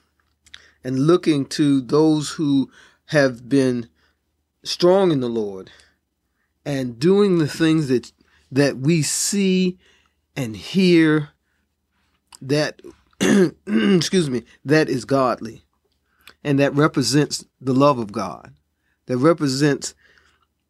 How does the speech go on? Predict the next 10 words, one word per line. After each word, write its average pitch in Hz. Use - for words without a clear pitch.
how 151
you, 139
how 165
you 143
are 139
to -
love 120
another 123
human 117
being. 110